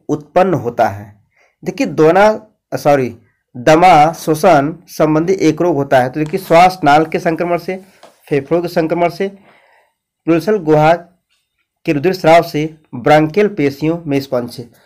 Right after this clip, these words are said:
अब इसमें कन्फ्यूजन तो हो सकता है, अधिकांश लोग फेफड़ों के द्वारा संक्रमण से होंगे, लेकिन नहीं,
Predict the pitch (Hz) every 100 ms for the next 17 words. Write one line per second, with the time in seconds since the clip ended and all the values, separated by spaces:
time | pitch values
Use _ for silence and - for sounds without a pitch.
0 | _ _ 160 160 220 208 175 170 190 208
1 | 190 202 202 - 170 160 160 180 143 143
2 | 160 160 170 - 151 143 165 165 151 151
3 | 151 147 160 151 147 139 139 151 143 180